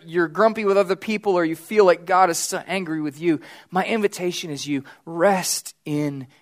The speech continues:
Jesus. We have a high priest who sympathizes with our weakness, and he ever lives to intercede. So let us hold fast to our confession in King Jesus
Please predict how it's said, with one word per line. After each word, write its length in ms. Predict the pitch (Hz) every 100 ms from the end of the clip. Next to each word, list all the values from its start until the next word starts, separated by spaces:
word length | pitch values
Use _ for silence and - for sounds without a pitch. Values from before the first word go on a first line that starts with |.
| _
Jesus. 640 | 120 139 143 139 107 - - - -
We 280 | 160 226
have 260 | 202 190 160
a 100 | 143
high 300 | - 160 180
priest 680 | 170 180 156 127 - - - _ _ _ _ _ _ _ _ _
who 100 | 160
sympathizes 1000 | 147 - 220 202 190 - 170 170 147 143
with 160 | 143 139
our 160 | 151
weakness, 540 | 151 143 135 117 107 -
and 120 | 123
he 200 | 156 -
ever 300 | 151 165 180
lives 440 | 165 151 139 123
to 240 | - - -
intercede. 800 | 139 135 135 - 127 107 104 _ _ - _
So 260 | - 135
let 160 | 147 156
us 220 | 147 -
hold 440 | - - 185 165
fast 720 | - - - 165 143 - - - - _
to 160 | -
our 140 | - 139
confession 840 | - 135 120 165 147 - 135 113 - - _
in 180 | 139 131
King 380 | - 160 147 131
Jesus 640 | 131 131 117 107 -